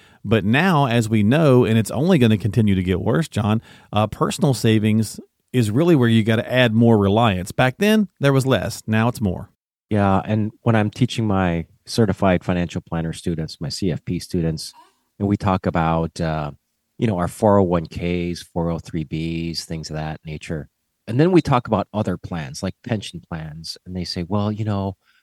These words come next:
Speaker 2: how much can the, uh, employee contribute?" And I'm like, "Generally nothing."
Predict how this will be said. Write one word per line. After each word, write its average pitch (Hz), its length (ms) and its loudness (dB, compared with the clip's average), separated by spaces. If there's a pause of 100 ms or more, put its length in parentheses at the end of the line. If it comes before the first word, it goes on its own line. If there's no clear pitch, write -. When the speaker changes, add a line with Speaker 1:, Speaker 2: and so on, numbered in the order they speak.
(180)
Speaker 2:
how 127 100 0
much 120 240 -2
can 117 200 0
the, 104 300 2
uh, 92 200 0
employee 104 560 0
contribute?" 101 680 -2
And 90 140 -12
I'm 90 100 -6
like, 87 300 -6 (220)
"Generally 120 480 0
nothing." 101 540 -4